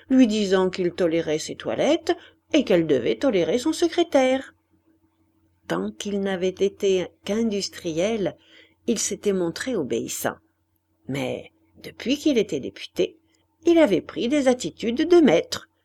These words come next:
Il voulait tout diriger autour de lui. Daniel ne s'apercevait même pas des colères qui l'excitaient. Il allait droit à son but en aveugle, en homme fort de la générosité de ses intentions.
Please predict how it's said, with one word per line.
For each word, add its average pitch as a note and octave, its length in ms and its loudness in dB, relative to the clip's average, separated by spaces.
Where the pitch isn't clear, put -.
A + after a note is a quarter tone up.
Il C#4+ 120 2
voulait D3 320 -2
tout C4 180 -2
diriger F3 560 -6
autour C4 260 -2
de F3+ 80 0
lui. - 340 -8
Daniel C#4 560 2
ne G#3+ 80 0
s'apercevait A3 720 -4
même D#3+ 420 -6
pas B2 240 -8
des D#3 140 -8
colères D3 500 -6
qui - 160 -12
l'excitaient. - 640 -12
Il F3 180 4
allait F3 280 6
droit F#3 420 -4
à E3+ 100 -6
son F3 220 -6
but D#3 380 -6
en E3 120 -4
aveugle, E3 600 -4
en F#3 180 4
homme F3 240 4
fort F#3+ 540 -2
de D#3+ 80 -4
la D3+ 160 -2
générosité D#3+ 720 -4
de A#3+ 120 -4
ses G3+ 260 -4
intentions. E3+ 540 -8